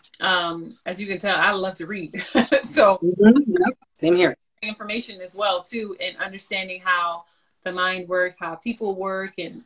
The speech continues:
Speaker 1: kind of, you know, you learn to be more empathetic when you know people's circum-, circumstances and as you're teaching. Um, and so
Speaker 2: Mm.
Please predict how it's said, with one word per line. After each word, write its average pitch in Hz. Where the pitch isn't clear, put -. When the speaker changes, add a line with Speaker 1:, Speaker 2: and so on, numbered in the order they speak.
Speaker 1:
kind 185
of, 170
you 220
know, 220
you 247
learn 294
to 311
be 247
more 233
empathetic 208
when 208
you 214
know 208
people's 190
circum-, 196
circumstances 254
and -
as 190
you're 185
teaching. 185
Um, 185
and 214
so -
Speaker 2:
Mm. 160